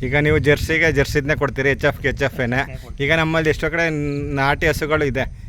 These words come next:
Speaker 1: ಇಲ್ಲೇ ಇದೆ. ಈಗ ನೋಡಿ ನಾಟಿ ಕರು ಸಿಕ್ಕಿದೆ. ಈ ಥರ ನಾಟಿ ಹಸುಗಳಿದ್ರೆ ಈಗ ಮಲೆನಾಡು ಗಿಡ್ಡ ಆ ಥರ ಅದಕ್ಕೂ ಕೊಡ್ತೀರಾ? ಅದು ಇದೆಯಾನ?
Speaker 2: ಅದು ಇದೆ, ಸೆಮೆನ್ ಸಿಕ್-, ಸಿಗುತ್ತೆ. ಬೇಕು ಅಂದ್ರೆ ತರಿಸಿಟ್ಟಿರ್ತೀವಿ.
Speaker 1: ಓಕೆ.
Speaker 2: ಅಂದ್ರೆ ಉತ್ತಮವಾಗಿ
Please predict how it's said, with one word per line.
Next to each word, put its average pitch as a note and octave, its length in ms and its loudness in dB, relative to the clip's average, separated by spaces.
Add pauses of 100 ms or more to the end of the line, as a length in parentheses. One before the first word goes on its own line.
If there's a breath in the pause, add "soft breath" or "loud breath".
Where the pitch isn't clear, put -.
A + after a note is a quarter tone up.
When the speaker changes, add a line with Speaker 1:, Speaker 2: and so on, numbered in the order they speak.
(120)
Speaker 1:
ಇಲ್ಲೇ C#3+ 320 2
ಇದೆ. C#3 180 0
ಈಗ C#3 100 -2
ನೋಡಿ C3 220 -4
ನಾಟಿ B2 260 -4
ಕರು C3+ 220 -4
ಸಿಕ್ಕಿದೆ. C3+ 340 -4
ಈ D3 40 0
ಥರ D#3 120 0
ನಾಟಿ D3 340 2
ಹಸುಗಳಿದ್ರೆ D#3+ 680 0
ಈಗ D3 80 -2
ಮಲೆನಾಡು C#3 460 0
ಗಿಡ್ಡ C3+ 180 -2
ಆ C3 120 2
ಥರ C#3 140 -2
ಅದಕ್ಕೂ D3 300 -4
ಕೊಡ್ತೀರಾ? B2+ 320 -4
ಅದು B2+ 140 -2
ಇದೆಯಾನ? B2+ 300 -4
Speaker 2:
ಅದು - 760 -14
ಇದೆ, D3+ 200 -12
ಸೆಮೆನ್ C#3 300 -14
ಸಿಕ್-, - 400 -16
ಸಿಗುತ್ತೆ. C3 360 -16
ಬೇಕು B2+ 320 -16
ಅಂದ್ರೆ B2+ 180 -12
ತರಿಸಿಟ್ಟಿರ್ತೀವಿ. - 960 -16
Speaker 1:
ಓಕೆ. B2+ 200 -6
Speaker 2:
ಅಂದ್ರೆ D3+ 160 -12
ಉತ್ತಮವಾಗಿ C#3+ 540 -12